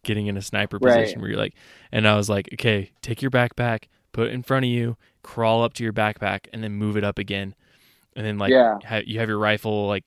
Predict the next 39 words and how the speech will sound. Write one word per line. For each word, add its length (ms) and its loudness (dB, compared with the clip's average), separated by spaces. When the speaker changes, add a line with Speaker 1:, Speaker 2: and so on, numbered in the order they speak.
Speaker 1:
kind 180 -4
of 160 -10
cradled 520 -2
under 200 -6
your 200 -4
arm 300 -4
a 40 -6
little 200 -4
bit, 300 -2
and 100 -10
you, 80 -6
like, 220 -8
move 240 -8
the 60 -12
backpack, 560 -4
crawl, 500 -4
move 180 -10
the 60 -18
backpack, 560 -8
crawl. 440 -8
Speaker 2:
Right. 220 2
Speaker 1:
And 100 -2
I 60 0
was, 100 -4
like, 160 -2
explaining 560 0
this 180 -4
to 120 -6
you. 360 -2
I'm 80 -12
like, 200 -12
"This 160 -6
is 320 -12
how 100 -10
you 120 -8
do 140 -6
it." 160 -6
And 120 -8
I, 140 -2